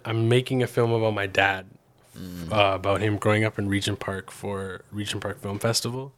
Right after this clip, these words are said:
Speaker 1: So
Speaker 2: Are you probably starring you?
Speaker 1: No, it's starring him, actually.
Speaker 2: Oh.
Speaker 1: Yeah, so it's gonna be, like, a hybrid animated s-, live action thing for, it's, they commissioned it for their, they're doing, like, an anniversary program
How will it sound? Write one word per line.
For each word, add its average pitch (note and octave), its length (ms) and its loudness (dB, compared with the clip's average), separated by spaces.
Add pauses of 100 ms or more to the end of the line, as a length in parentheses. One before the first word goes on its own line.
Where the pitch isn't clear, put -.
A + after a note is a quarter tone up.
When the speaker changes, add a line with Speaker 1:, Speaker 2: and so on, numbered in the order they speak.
(220)
Speaker 1:
So G#2 120 0
Speaker 2:
Are G#2 40 6
you G2 680 -2 (340)
probably G2+ 320 4
starring F#2 460 -2
you? F2 340 -12 (380)
Speaker 1:
No, B2+ 160 2
it's B2 100 2
starring B2+ 220 0
him, B2 220 2
actually. G2 520 -8
Speaker 2:
Oh. G#2+ 240 2
Speaker 1:
Yeah, G2 220 0
so - 160 2
it's A2+ 120 0
gonna C3+ 200 2
be, C#3 160 0
like, B2+ 140 2
a A#2+ 60 -2
hybrid A2 480 0
animated G#2+ 680 0 (1000)
s-, - 120 -2
live G#2 260 2
action G#2 320 0
thing G#2 300 2
for, G2+ 380 -2 (680)
it's, - 240 2
they A2 280 -2
commissioned A#2 420 2
it A#2 80 0
for A2+ 180 -2
their, G2+ 320 0
they're G#2 160 -4
doing, A#2+ 200 2
like, A#2+ 160 -2
an G#2 80 -4
anniversary G2 640 0
program A#2 560 2